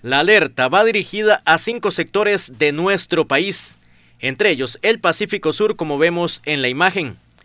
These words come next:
El motivo, la onda tropical número tres de la temporada que se encuentra sobre Panamá, y se prevé su arribo al país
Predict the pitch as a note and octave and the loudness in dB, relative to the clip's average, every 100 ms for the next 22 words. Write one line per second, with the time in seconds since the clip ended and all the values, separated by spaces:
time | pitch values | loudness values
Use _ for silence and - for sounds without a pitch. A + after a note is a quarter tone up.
0 | _ _ - A3+ A3+ D3+ C#3+ C3 E2+ - | _ _ 0 2 2 0 -2 -6 -6 -16
1 | _ _ - D3+ G#3 A3+ G3+ G3 F3+ F3+ | _ _ 2 4 4 0 0 0 -2 0
2 | G#3 G3+ F3+ D#3 F3+ G3 - A#2+ G3+ F3+ | 0 2 0 0 0 0 -2 -2 2 2
3 | - F#3+ E3+ E3 F3+ F3 D3+ D3+ C3+ F3+ | 0 -4 -4 -4 -2 -2 -2 -6 -4 -4
4 | F3+ D#3+ F3+ G#3 G#3+ F#3+ D#3+ F3+ D3+ E3 | -2 -2 -2 0 2 0 0 0 0 0
5 | C#3+ - _ _ _ _ _ _ - A#2+ | -2 -4 _ _ _ _ _ _ -10 -6
6 | B2 A#2 F3 F#3+ - - - C3+ D#3+ G3 | -6 0 2 2 0 -6 -4 -2 0 0
7 | D#3+ D#3 F3+ A#3 - D3 C#3 - | 0 0 2 2 2 0 0 -4